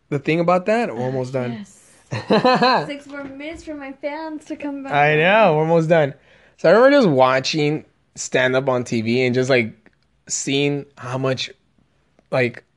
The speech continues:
Speaker 1: power people, like, commanded, you know, like, the guys with the microphone. It was just him and the microphone. It was just the comedian and the microphone. It was just, like, commanding so much fucking attention, you know, and I was like, "That looks so fucking cool."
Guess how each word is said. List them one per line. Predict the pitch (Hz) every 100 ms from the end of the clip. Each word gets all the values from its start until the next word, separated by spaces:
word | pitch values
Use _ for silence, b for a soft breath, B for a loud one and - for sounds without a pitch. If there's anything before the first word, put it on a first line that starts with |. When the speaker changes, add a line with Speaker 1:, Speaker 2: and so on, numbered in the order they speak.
| _ _ _ _ _ _
Speaker 1:
power | - 127 117 127 127
people, | 113 120 120 123 -
like, | 117 113 _ _ _
commanded, | - 117 107 131 131
you |
know, | 104
like, | 95 98
the | 98
guys | 98 107 101
with |
the | 98
microphone. | 92 95 135 117
It | 107
was | 113
just | 117 107
him | - 135 135
and |
the | 117
microphone. | 117 139 131 113
It | 104
was | 113
just | 120 113 _ _ _ _ - _ _
the | 190
comedian | 185 175 139 143 143
and |
the | 139
microphone. | 127 156 147 120
It | 123
was | 120
just, | 123 -
like, | 107 101 - _ _ _ _ _ _ _ _ b b b b b
commanding | - 117 113 120 110
so | 120
much | 120 -
fucking | 131 123 110
attention, | 107 - 147 175 117
you | 110
know, |
and | 107 104
I | 107
was | 107
like, | 107
"That | 107 117
looks | 117
so | - 117
fucking | 117 113 110
cool." | - 135 127